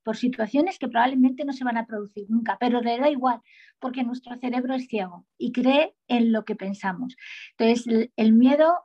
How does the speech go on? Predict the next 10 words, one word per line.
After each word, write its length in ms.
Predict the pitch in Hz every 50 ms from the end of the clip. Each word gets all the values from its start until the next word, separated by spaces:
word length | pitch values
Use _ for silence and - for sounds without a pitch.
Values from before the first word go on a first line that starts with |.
| _ _
eh, 240 | 196 220 226 233 - _ - _ _
secuestra 480 | - 226 226 - 233 233 233 320 302 294
nuestra 380 | 285 277 269 254 - 254 247
amígdala 580 | 240 247 254 254 285 277 285 285 294 302 311 -
y 160 | - 233 233
hace 300 | 240 233 - - 220 214 -
que 140 | 233 226 233
todo 300 | - 294 302 330 330 311
lo 100 | 311 294
demás 340 | 285 269 285 294 302 294